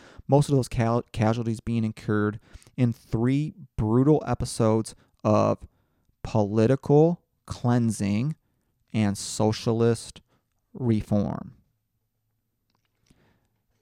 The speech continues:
These three communist dictators, Stalin, Hitler, and Mao, were thus responsible for the murders of well over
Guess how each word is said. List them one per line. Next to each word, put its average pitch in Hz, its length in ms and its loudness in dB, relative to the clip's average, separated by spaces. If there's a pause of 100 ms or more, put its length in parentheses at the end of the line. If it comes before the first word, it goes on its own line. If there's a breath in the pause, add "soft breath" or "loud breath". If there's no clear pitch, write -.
(200)
These 143 360 2
three 151 320 0
communist 143 680 -6
dictators, - 720 -4 (200)
Stalin, 143 720 -4 (480)
Hitler, 127 500 6 (380)
and 113 240 4
Mao, 95 420 -4 (360 soft breath)
were 127 140 2
thus 147 260 0
responsible 123 500 -2
for - 160 -4
the 107 100 0
murders 110 520 0
of 113 120 -2
well 135 440 2
over 113 360 2